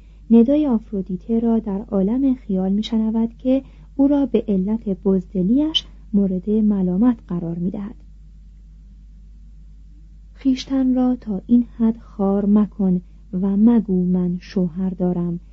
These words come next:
و احکام شرع و سوگند وفاداری مرا از این کارها باز می‌دارد."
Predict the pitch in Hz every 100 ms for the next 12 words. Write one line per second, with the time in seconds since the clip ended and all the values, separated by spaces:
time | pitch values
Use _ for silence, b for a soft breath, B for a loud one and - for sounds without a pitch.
0 | b b 185 180 185 - 190 - - 240
1 | 220 214 - 202 190 196 - 196 b b
2 | 180 185 190 - 196 180 202 208 190 180
3 | 180 180 - 175 170 170 170 170 b b
4 | - 208 196 180 185 185 175 175 - 180
5 | 175 - 190 175 170 156 - 180 - 208
6 | - -